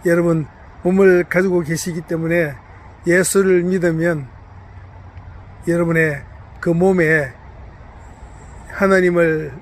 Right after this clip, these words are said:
예배할 수 있는, 하나님을 사랑할 수 있는 예수 그리스도를 믿을 수 있는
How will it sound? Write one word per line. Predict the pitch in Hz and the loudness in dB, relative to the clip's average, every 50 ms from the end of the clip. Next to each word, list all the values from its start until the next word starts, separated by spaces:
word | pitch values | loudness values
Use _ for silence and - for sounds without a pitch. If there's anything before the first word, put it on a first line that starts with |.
| - | -6
예배할 | 165 170 175 160 175 165 151 | -4 -4 -2 0 -2 -2 -2
수 | - - - 165 | -4 -6 -6 -6
있는, | 156 160 | -6 -4
하나님을 | 131 180 180 180 180 175 170 165 | -2 0 0 2 2 2 0 -2
사랑할 | 160 - - 165 165 170 165 165 | -4 -4 -2 -2 -2 0 -2 -2
수 | - - - | -4 -6 -6
있는 | 165 160 156 156 156 | -6 -6 -4 -4 -4
예수 | 156 165 160 - - 175 175 160 | -4 -4 -4 -4 -4 -4 -4 -4
그리스도를 | 147 160 160 - - 185 170 165 165 165 156 151 - - - - - - - - - - - | -6 -8 -8 -6 -4 -2 0 0 2 0 0 -2 -4 -10 -20 -20 -20 -20 -20 -20 -20 -8 -2
믿을 | 190 202 170 185 175 | -2 2 4 4 2
수 | 151 - - 175 | 2 0 -2 -4
있는 | 160 160 165 180 175 151 131 | -2 0 0 0 0 0 -2